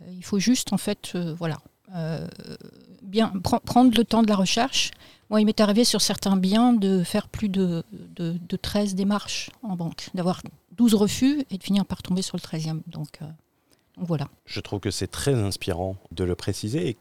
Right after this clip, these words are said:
Speaker 2: qu'est-ce que tu aimerais dire aux gens qui sont dans le même profil que toi sur la possibilité de réaliser, euh, une activité entrepreneuriale au travers de l'investissement immobilier ?
Speaker 1: Je crois que c'est passionnant.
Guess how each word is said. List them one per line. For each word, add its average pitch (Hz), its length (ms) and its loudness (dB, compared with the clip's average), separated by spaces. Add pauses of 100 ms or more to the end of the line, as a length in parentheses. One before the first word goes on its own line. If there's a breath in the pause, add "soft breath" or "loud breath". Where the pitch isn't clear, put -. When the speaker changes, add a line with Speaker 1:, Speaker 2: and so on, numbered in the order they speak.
(160)
Speaker 2:
qu'est-ce - 220 -2
que 147 100 0
tu - 200 0
aimerais 117 360 4
dire 104 260 -4
aux 95 120 0
gens 104 320 -4 (400)
qui - 140 -12
sont 107 360 -4
dans 87 200 -8
le 85 100 -4
même 131 320 -6
profil - 400 -8
que - 140 -6
toi - 420 -6 (140)
sur - 260 -2
la 90 100 -2
possibilité 104 760 -4
de 90 80 -6
réaliser, 80 680 -8
euh, 64 60 -10 (920)
une 92 220 2
activité 110 520 0
entrepreneuriale 101 800 -4
au 92 40 -2
travers 87 320 -6
de 87 100 -8
l'investissement 85 760 -6
immobilier ? 80 480 -8 (140)
Speaker 1:
Je - 40 -20
crois 220 140 -6
que - 80 -6
c'est 226 80 -2
passionnant. 233 540 0